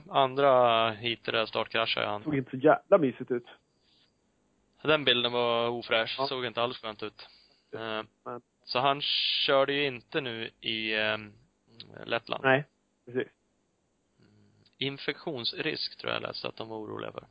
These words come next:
Speaker 2: Ja, men det är ju helt, eh, fantastiskt superallvarligt när benen var utanför huden och vänt.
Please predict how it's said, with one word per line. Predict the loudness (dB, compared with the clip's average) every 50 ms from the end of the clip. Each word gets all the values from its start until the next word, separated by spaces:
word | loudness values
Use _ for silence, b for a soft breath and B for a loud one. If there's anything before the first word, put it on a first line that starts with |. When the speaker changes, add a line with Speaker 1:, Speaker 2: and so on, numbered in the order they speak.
| _ _ _ _ _ _ _ _ 6
Speaker 2:
Ja, | 8 10 10 10 10
men | 8 6 4
det | 4
är | 4
ju | 4 4 4
helt, | 2 2 0 0 -4 _ _ -16
eh, | -14 -12 -12 -14 -16 -18 _ _ _ _ _ _ _ _
fantastiskt | -14 -10 -8 -8 -8 -8 -12 -16 -12
superallvarligt | -10 -10 -6 -2 -2 -2 -2 -2 0 2 2 2 0 -2 -6
när | -6 -4
benen | -2 -2 -2 -2 -2
var | 0 0
utanför | -2 -2 -4 -6 -4 0 0 0 0 0 0 0
huden | 0 0 2 2 2
och | 2
vänt. | 0 0 -2